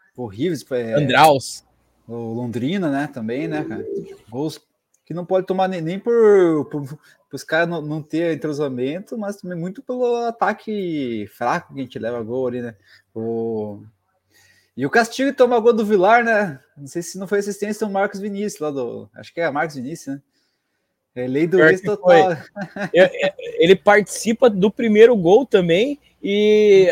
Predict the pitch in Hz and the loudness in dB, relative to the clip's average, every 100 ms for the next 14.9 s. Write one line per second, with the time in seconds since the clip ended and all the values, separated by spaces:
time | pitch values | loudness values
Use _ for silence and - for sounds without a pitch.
0 | 147 156 147 185 - 208 240 208 190 180 | 4 2 2 -2 0 2 2 0 -2 -2
1 | 180 196 214 240 262 381 - 165 131 101 | 0 0 0 -2 -2 -4 0 2 2 -2
2 | - _ _ _ 127 123 156 135 170 214 | -12 _ _ _ -10 -4 -4 -2 0 0
3 | 127 113 170 185 156 175 202 185 156 185 | 0 -4 -6 -4 -2 -4 -6 -10 -8 -8
4 | 202 135 151 143 135 131 131 - - 110 | -8 -4 -4 -4 -10 -10 -12 -12 -8 -6
5 | 147 180 180 143 120 104 113 110 127 131 | -4 -6 -8 -10 -10 -12 -10 -8 -8 -8
6 | 143 156 151 139 180 165 165 175 160 143 | -10 -8 -8 -8 -6 -8 -8 -8 -6 -6
7 | 143 160 120 127 135 120 123 117 117 107 | -6 -8 -6 -6 -6 -8 -12 -12 -12 -10
8 | 135 123 131 214 170 147 143 175 202 190 | -10 -2 4 6 6 2 4 4 4 2
9 | 170 185 156 214 - - - 180 247 - | 2 2 4 0 -2 -4 2 4 4 0
10 | - 151 208 220 - 180 147 139 190 196 | 2 4 4 2 0 0 4 4 4 2
11 | 175 - 147 147 208 185 214 151 135 156 | 2 4 4 6 4 4 0 2 4 6
12 | 202 185 165 151 165 - 156 156 185 - | 6 6 2 2 -6 -6 -6 -2 0 -2
13 | 196 - 190 165 170 165 135 175 123 120 | -6 2 4 4 4 2 2 0 0 -2
14 | 139 220 202 165 196 185 131 120 98 | 0 0 2 2 0 -2 -4 -4 -4